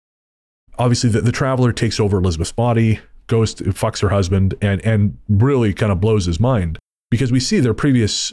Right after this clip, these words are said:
lovemaking was not very exciting for her. You know, he wasn't really doing much of anything, and it really, for her to e-, enjoy herself, she had to imagine it was Asa, or who she thinks Asa is. Of course, that's a lot more complicated, but then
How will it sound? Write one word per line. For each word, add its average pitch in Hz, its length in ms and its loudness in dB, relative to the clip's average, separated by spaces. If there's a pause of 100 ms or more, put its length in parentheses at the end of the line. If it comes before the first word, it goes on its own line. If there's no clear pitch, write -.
(120)
lovemaking 104 500 0
was 104 160 0
not 123 300 -2
very 92 580 0
exciting 95 480 -2
for 87 180 -6
her. 82 200 -10 (580)
You 101 80 2
know, 95 80 2
he 117 140 2
wasn't 104 320 2
really 101 180 2
doing 98 260 2
much 98 360 -2
of 104 180 0
anything, 113 420 0
and 87 160 0 (320)
it 110 120 2
really, 120 240 2 (100)
for 104 180 -2
her 135 160 0
to 104 260 0 (140)
e-, 104 120 -2
enjoy 117 360 2
herself, 101 300 0
she 123 140 0
had 104 160 0
to 107 100 0
imagine 92 400 0
it 92 140 0
was 82 480 -2 (340)
Asa, - 280 -2 (1080)
or 107 260 2
who 131 200 0
she 110 160 0
thinks 104 380 -4
Asa 98 260 -2
is. 92 160 0
Of 76 80 -6
course, - 380 -4
that's 92 280 -2
a - 80 -10
lot 90 140 2
more 78 120 -4
complicated, 98 440 -2
but 85 140 -2 (680)
then 127 380 2